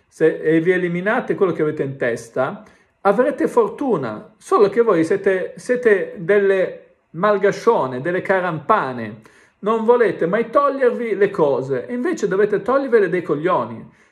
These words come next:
perché soltanto se vi liberate riuscite a,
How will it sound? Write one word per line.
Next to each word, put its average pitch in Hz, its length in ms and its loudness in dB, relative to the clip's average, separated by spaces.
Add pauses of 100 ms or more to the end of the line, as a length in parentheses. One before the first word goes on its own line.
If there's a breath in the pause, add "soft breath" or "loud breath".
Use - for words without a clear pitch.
(100)
perché 214 240 2
soltanto 269 960 0
se 208 220 4
vi 196 140 -2
liberate 208 960 -2
riuscite 196 640 -2
a, 196 380 -2